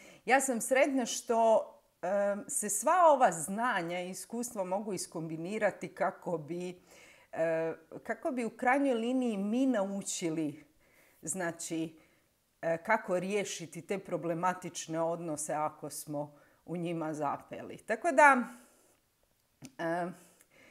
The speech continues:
šta da vam kažem, volim raditi s vama, volim raditi ovo, volim raditi s vama, do sad imam i, e, dosta uspješnih priča. Znači, os-,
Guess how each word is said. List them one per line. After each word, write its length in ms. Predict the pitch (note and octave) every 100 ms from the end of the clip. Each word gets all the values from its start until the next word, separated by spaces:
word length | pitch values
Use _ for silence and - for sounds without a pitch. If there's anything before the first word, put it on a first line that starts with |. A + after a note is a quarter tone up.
| - -
šta 160 | B3+
da 80 | C#4
vam 180 | A#3 G3+
kažem, 380 | G#3+ F#3+ F3+ E3+
volim 360 | A3 D4 C#4
raditi 420 | G#3+ F3 F#3+ A#3
s 100 | A3+
vama, 200 | B3 A#3+
volim 380 | A#3 A3+ E4 C#4
raditi 500 | G3 F3+ D#3 D#3 D#3
ovo, 440 | D3+ D3 F#3+ A3 - - - -
volim 300 | G#3 D4 E4
raditi 420 | C#4+ D4 D4 C#4 A#3+
s 100 | B3
vama, 360 | C4 C4+ A#3+ E3+
do 200 | G3+ F#3
sad 340 | G#3 D4 C4+ C4
imam 380 | C4 C4 A#3 A#3
i, 340 | A3+ B3 A#3+ A#3+ - - _ _ _ _ _ _ _ _ _
e, 280 | - F3+ F#3
dosta 480 | F3 A#3+ D#4+ - B3
uspješnih 800 | A#3+ C4+ C4+ - D3 - D#3 C#3+
priča. 640 | - D#3 D3 - E3+ G3+ G3+ _ _ _ _ _ _ _ _ _ _
Znači, 300 | G3 F#3+ G#3+
os-, 220 | G#3+ A3+